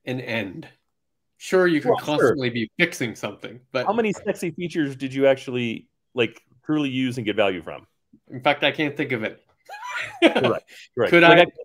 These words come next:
Speaker 1: could I hot swap storage in the middle of the day on my core banking system? Yes, physically possible. Would I ever have done that? Clearly not.
Speaker 2: Right. Right, right, right. There was, there was all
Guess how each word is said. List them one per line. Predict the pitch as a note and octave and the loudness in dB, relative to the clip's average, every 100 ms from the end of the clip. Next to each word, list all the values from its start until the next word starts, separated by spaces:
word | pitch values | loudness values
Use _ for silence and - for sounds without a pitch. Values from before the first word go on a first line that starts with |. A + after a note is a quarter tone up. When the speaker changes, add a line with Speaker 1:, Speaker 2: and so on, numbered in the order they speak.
| - | 0
Speaker 1:
could | F#3+ | 6
I | E3+ D3+ | 6 6
hot | D3+ D#3 F3+ - | 6 6 4 -4
swap | E3+ D#3+ E3 | 2 2 2
storage | - - C#3 C#3+ C#3+ C#3 B2+ | -2 -4 0 0 0 -2 -6
in | B2+ | -6
the | A#2+ | -4
middle | C3+ C#3+ C#3 | -4 -2 -2
of | |
the | C3 | -4
day | A#2+ B2+ B2 B2+ A#2+ A#2 A2 _ _ _ | -2 -2 0 -2 -2 -6 -8 _ _ _
on | B2 A#2 | -10 -6
my | A2+ | -8
core | A2+ B2+ | -6 -6
banking | A#2+ A#2+ B2 G#2+ | -6 -8 -10 -14
system? | - - A2 _ - | -16 -16 -20 _ -8
Yes, | B2+ G2 - _ _ | -8 -8 -14 _ _
physically | D#3 C#3 C#3 C3 | -6 -4 -6 -8
possible. | A#2 G#2+ - - _ _ _ _ - | -8 -12 -14 -20 _ _ _ _ -6
Would | C3 | 0
I | C#3 | 2
ever | D#3 E3 F#3+ F3 | 2 0 2 0
have | D#3 | 2
done | D3 C#3 | 2 2
that? | G#2 - _ _ | -4 -8 _ _
Clearly | D3 C#3+ C#3 | -6 -4 -2
not. | A#2 F#2+ - _ _ _ _ _ _ _ F3 | -4 -8 -14 _ _ _ _ _ _ _ -2
Speaker 2:
Right. | G3+ - - - _ _ - - _ - | -2 -2 -12 -20 _ _ -20 -20 _ 0
Right, | G#3 F#3 | 4 4
right, | G#3 G#3+ | 2 0
right. | - - | -2 -4
There | F#3+ | 0
was, | D4 | 2
there | D4+ F#3+ | 4 4
was | F3+ | 4
all | - A#3+ | 2 0